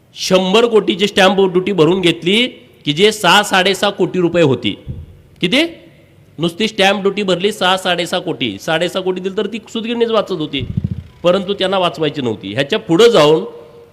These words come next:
त्यांनी त्यातली शेहेचाळीस एकर जमीन, शेहेचाळीस एकर जमीन त्याचं प्लॉट पाडले, त्यात विकले. ह्यातला एखादा आणि कुणी घेतला असलं तर मला माहीत नाही.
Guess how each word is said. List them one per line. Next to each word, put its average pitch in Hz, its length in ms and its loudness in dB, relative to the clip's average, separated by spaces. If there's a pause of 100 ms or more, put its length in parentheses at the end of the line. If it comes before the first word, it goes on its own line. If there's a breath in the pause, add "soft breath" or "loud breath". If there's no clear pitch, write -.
त्यांनी 185 340 2
त्यातली 196 480 -2
शेहेचाळीस 196 800 2
एकर 208 280 2
जमीन, 196 360 4 (1700)
शेहेचाळीस 202 680 4
एकर 220 300 2
जमीन 202 360 0
त्याचं 202 240 0
प्लॉट 233 260 4
पाडले, 214 400 2 (1040)
त्यात 202 220 4
विकले. 214 560 6
ह्यातला 202 300 2
एखादा 220 240 2
आणि 226 120 2
कुणी 226 200 -2
घेतला 208 260 0
असलं 208 200 -6
तर 226 40 -2
मला 214 200 2
माहीत 208 240 4
नाही. 202 240 4